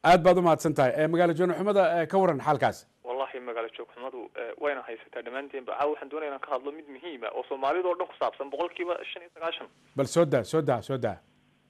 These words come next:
Speaker 2: Cagta waxa weeye, een, waddanka horta waynu ka nimo, waad aragto, eh, dhammaanteen inta xitaa waddankii ku hadhay, toddobadeennii milyan ba waynu soo hayaano, Yurub iyo North America-na soo hayaana.
Speaker 1: Si fiican.
Speaker 2: Muhiimadda ugu weyn ee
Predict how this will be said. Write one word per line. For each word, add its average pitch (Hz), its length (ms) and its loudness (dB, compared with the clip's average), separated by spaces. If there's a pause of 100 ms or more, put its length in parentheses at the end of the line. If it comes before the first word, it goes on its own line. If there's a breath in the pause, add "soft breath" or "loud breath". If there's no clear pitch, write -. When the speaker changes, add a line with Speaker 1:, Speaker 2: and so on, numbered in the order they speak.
(120)
Speaker 2:
Cagta 190 220 4
waxa 196 200 6
weeye, 202 380 10 (260)
een, 170 160 -2 (680 soft breath)
waddanka 208 280 6
horta 190 160 4
waynu 160 160 6
ka 214 120 2
nimo, 180 200 4
waad 175 160 8
aragto, 156 500 2
eh, 139 360 4
dhammaanteen 180 680 0
inta 180 160 -8
xitaa - 240 2
waddankii 175 340 -2
ku 175 140 -6
hadhay, 156 320 0 (120)
toddobadeennii 175 520 2
milyan 156 260 -2
ba 170 80 0
waynu 156 220 0
soo 170 100 4
hayaano, 139 380 2
Yurub 165 280 0
iyo 156 120 0
North 156 180 2
America-na 151 380 0
soo 143 80 4
hayaana. 113 280 2 (140)
Speaker 1:
Si - 160 -4
fiican. 110 300 2 (880 soft breath)
Speaker 2:
Muhiimadda 190 340 0
ugu 202 160 0
weyn 233 180 4
ee 208 60 2